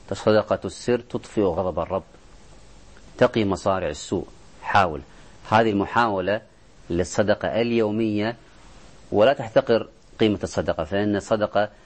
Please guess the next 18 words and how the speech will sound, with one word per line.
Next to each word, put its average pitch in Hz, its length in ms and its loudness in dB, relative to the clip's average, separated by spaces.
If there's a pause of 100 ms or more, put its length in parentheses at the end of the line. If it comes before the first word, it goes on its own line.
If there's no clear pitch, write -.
(160)
ليست 113 320 0
بالكم 95 440 -2 (340)
إنما 92 240 2
بالكيف. 85 560 -2 (560)
وقد - 240 -2
جاء 101 160 4
في - 100 -4
الحديث 92 340 -6
إن، 90 360 -2 (520)
إن 85 320 -2
أحدكم، 90 640 -4
إن 95 140 -2
الله 95 140 0
عز 87 200 -2
وجل 95 320 -2 (260)
ليربي 92 640 0
صدقة 90 600 -4
أحدكم 101 540 -4